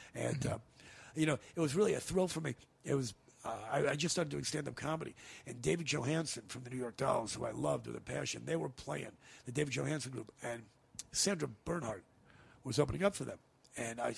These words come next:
Speaker 1: really wanted to open up for the David Johansen group. I just started doing stand-up. And they, uh, I watched them the first night, and Sandra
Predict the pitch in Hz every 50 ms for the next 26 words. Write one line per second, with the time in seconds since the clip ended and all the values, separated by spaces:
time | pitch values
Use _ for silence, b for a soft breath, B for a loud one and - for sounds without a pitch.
0 | - 123 185 214 175 165 156 147 135 120 110 123 113 - 107 110 - - - 123
1 | - 123 110 - - 117 113 110 - - - 117 123 123 120 - 196 - - 156
2 | 143 123 117 131 120 - - - - - - - - - B B B B B B
3 | B B _ - - 113 113 117 120 123 123 127 127 120 110 104 - B B B
4 | B B B _ 131 139 143 135 135 131 123 120 120 117 117 - - _ _ _
5 | _ - - 135 135 135 165 165 - - - 156 147 147 139 - 151 143 120 143
6 | 135 127 117 - - 170 165 170 151 131 117